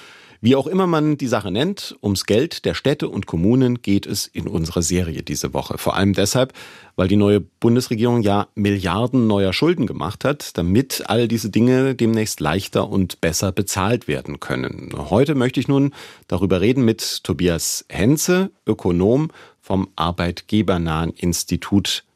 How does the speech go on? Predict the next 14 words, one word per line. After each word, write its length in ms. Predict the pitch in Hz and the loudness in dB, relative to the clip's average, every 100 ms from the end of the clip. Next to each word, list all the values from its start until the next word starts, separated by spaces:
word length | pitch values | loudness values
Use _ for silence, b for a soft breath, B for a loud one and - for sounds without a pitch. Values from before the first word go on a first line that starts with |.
| - | -4
der 140 | 90 | -2
deutschen 480 | - 80 80 - 95 | 0 0 0 0 2
Wirtschaft, 480 | 90 78 - - - | 2 0 -2 -6 -2
dem 180 | 87 85 | 0 0
I 280 | 143 123 107 | 2 2 4
W 220 | 110 131 | 4 4
in 360 | 127 139 131 131 | 2 2 2 2
Köln. 460 | - 113 87 69 - B B B B B B _ _ - | 0 0 0 -4 -14 B B B B B B _ _ -2
Und, 300 | 107 104 - | 0 0 0
äh, 260 | 101 98 - | 2 0 -2
ich 220 | 120 - | -6 -2
habe 160 | 139 165 | -2 -2
ihn 100 | 156 | -2
gefragt, 800 | 135 - 95 135 - - - | -2 -2 -2 -2 -4 -10 -10